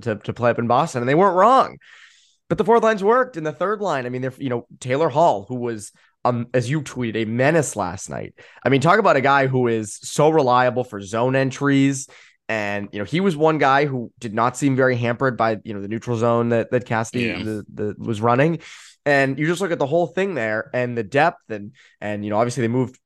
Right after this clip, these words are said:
Speaker 1: Hall up to, back to the second line in the third period 'cause they needed goals. Just had that luxury of being like, "Okay, let's move Taylor Hall from the <laughs> third line up to the second line to play with,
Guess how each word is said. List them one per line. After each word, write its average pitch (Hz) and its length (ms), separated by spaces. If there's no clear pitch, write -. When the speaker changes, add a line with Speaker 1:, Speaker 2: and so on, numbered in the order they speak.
Speaker 1:
Hall 120 420
up 131 200
to, - 60
back 123 240
to 127 60
the 123 60
second 120 280
line 123 280
in 113 80
the 107 60
third 113 260
period 120 320
'cause 110 100
they 92 100
needed 135 280
goals. 131 420
Just 220 160
had 214 180
that 175 140
luxury 156 540
of 156 160
being 180 180
like, 170 120
"Okay, 185 160
let's 170 140
move 202 120
Taylor 190 220
Hall 175 160
from 180 240
the 156 60
<laughs> - 160
third 175 240
line 147 240
up 165 120
to 180 60
the 165 100
second 131 340
line 120 240
to 117 60
play 123 220
with, 123 160